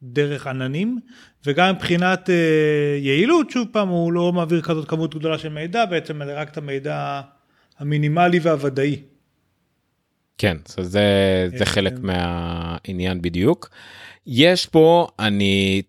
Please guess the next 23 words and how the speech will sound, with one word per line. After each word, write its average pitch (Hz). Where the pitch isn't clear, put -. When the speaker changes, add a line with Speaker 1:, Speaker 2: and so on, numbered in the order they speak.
Speaker 2:
טיפה 147
אכנס 113
לזה, 98
אה, 92
יש 123
עוד 139
אלמנט 117
מאוד 104
מאוד 104
חשוב -
בדרג 90
הדרופ 87
הזה, 90
שיאפשר 104
את 87
זה. 78
ולמה 113
הם 110
לא 110
יכלו 107
לעשות 101
את 90
זה 98